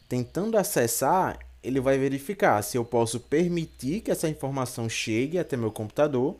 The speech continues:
ou se eu posso bloquear pra evitar que as pessoas tenham acesso aos meus arquivos, certo? E é por isso que ele trabalha sempre com esses dois tipos de rede. O firewall tá ligado diretamente à internet.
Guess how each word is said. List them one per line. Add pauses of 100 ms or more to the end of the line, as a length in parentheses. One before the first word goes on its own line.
(380)
ou
se
eu
posso
bloquear (420)
pra
evitar
que
as
pessoas
tenham
acesso (240)
aos
meus
arquivos, (640)
certo? (720)
E
é
por
isso
que
ele
trabalha
sempre
com
esses
dois
tipos
de
rede.
O
firewall
tá
ligado (300)
diretamente
à
internet.